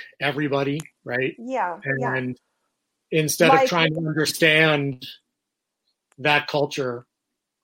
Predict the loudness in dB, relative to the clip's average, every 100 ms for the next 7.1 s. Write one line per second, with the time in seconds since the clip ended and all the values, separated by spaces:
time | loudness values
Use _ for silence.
0 | _ -4 0 2 2 0 -4 -4 -2 -4
1 | -4 -6 _ _ _ -8 -6 -4 -4 -2
2 | -4 -6 -12 _ _ -14 -4 -2 0 -2
3 | -2 -6 -8 -6 -6 -4 -6 -6 -8 -12
4 | -12 -10 -10 -14 -20 -20 -20 -20 _ -2
5 | 2 4 4 4 6 8 8 6 2 2
6 | 2 0 -4 -10 -8 -4 -4 -4 -6 -10